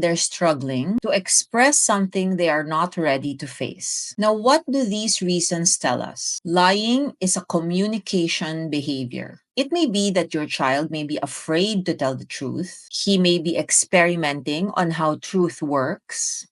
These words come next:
Or your child may not know how to express failures and mistakes safely. So instead of just punishing the lie, understand the why behind it. Ano ba ang pwede nating gawin bilang mga magulang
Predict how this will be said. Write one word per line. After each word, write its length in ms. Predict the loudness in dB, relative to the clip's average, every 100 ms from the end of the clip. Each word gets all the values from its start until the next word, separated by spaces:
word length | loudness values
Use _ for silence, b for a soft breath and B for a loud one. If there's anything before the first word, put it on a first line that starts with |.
| _
Or 240 | 4 6
your 160 | 6 2
child 640 | 0 4 4 6 4 4
may 160 | 2 2
not 240 | 0 0
know 320 | 0 0 0
how 160 | 2 2 0
to 80 | -4
express 720 | -4 -4 0 -2 0 -2 -4 _
failures 640 | -8 -2 0 2 2 0 0
and 160 | 0
mistakes 560 | 2 0 -2 -4 -4 -6
safely. 720 | -4 -2 -2 -6 -10 -12 -12 _ _
So 240 | 0 4
instead 400 | 6 6 4 2
of 80 | 0
just 320 | 0 0 2
punishing 480 | 2 2 -2 0 0
the 80 | 0
lie, 640 | -2 -4 -4 -6 -8 -8 -2
understand 880 | 2 2 2 0 0 0 0 0 2
the 160 | 2
why 560 | 4 2 2 0 -4 -4
behind 560 | 0 0 0 -2 -4 -4
it. 140 | -10 -20 -6
Ano 240 | 2 4
ba 320 | 6 4 4
ang 80 | 2
pwede 320 | 2 2 2
nating 400 | 2 2 0 0
gawin 400 | 0 -2 -4 -4
bilang 240 | 0 2 2
mga 220 | 2 2
magulang 500 | 2 2 -2 -2 -2